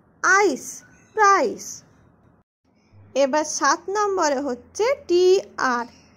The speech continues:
টি এর ফোনিক সাউন্ড হয় টা, আর আর এর ফোনিক সাউন্ড হয় রা। টি আর একসঙ্গে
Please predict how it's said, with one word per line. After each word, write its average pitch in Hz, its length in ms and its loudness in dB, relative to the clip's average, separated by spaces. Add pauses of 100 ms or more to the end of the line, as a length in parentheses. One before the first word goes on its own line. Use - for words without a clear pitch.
(300)
টি 330 100 2 (160)
এর 466 80 2 (100)
ফোনিক 311 300 -4 (120)
সাউন্ড 262 340 0
হয় 302 240 2 (400)
টা, 370 140 4 (680)
আর 254 140 -8 (340)
আর 277 100 2
এর 403 220 -2
ফোনিক 302 280 -6
সাউন্ড 262 400 -4
হয় 311 240 -2 (360)
রা। 359 140 4 (720)
টি 339 140 2 (360)
আর 359 100 2 (120)
একসঙ্গে 262 560 -4